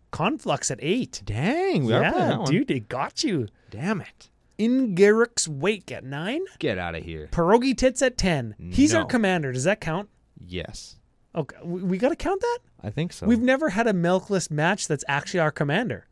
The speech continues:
Speaker 2: Yeah.
Speaker 1: Five color and ten drop. Like, how many of those are there? <laughs>
Speaker 2: Let's not count it.
Speaker 1: Okay.
Speaker 2: It's our
Speaker 1: if
Speaker 2: list. It's our rules. We're not counting.
Speaker 1: Yeah, yeah, yeah.
Speaker 2: Not counting that.
Speaker 1: Ulamog at eleven.
Speaker 2: Nope.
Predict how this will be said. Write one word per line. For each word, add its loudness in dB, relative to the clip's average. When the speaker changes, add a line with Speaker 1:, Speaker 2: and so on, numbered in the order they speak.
Speaker 2:
Yeah. 2
Speaker 1:
Five 0
color 2
and -2
ten 0
drop. -4
Like, -4
how -2
many 0
of 2
those 4
are 2
there? 4
<laughs> 6
Speaker 2:
Let's 8
not 6
count 0
it. -14
Speaker 1:
Okay. 4
Speaker 2:
It's -2
our 12
Speaker 1:
if 12
Speaker 2:
list. 8
It's 4
our 12
rules. 6
We're 2
not 4
counting. 0
Speaker 1:
Yeah, 4
yeah, -2
yeah. -8
Speaker 2:
Not -4
counting -4
that. -8
Speaker 1:
Ulamog 6
at 2
eleven. 0
Speaker 2:
Nope. 4